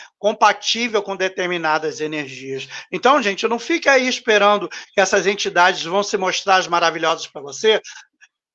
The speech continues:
porque faz e acontece, que vem de, de, de carruagem, ou come caco de vidro, ou enfia um prego e sai por aqui, porque isso tudo aí é uma, uma, uma,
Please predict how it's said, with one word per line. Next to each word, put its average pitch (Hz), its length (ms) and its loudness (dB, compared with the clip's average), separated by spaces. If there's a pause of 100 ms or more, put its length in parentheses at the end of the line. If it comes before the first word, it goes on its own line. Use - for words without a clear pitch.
(260)
porque 185 320 0
faz 208 420 2
e 196 60 0
acontece, 185 680 0
que 185 140 -6
vem 190 260 0
de, 160 240 -6
de, 156 160 -8
de 139 140 -10
carruagem, 175 600 2
ou - 40 -10
come 175 240 -4
caco 175 340 2
de 143 120 -12
vidro, 160 420 0 (220)
ou 175 100 0
enfia 180 260 -4
um 185 60 -2
prego 185 320 -2
e 165 40 -10
sai 185 200 -2
por 175 160 -8
aqui, 233 340 -2 (240)
porque 208 240 0
isso 226 200 0
tudo 254 160 2
aí 240 180 4
é 262 40 6
uma, 254 240 0
uma, 208 280 4
uma, 190 640 2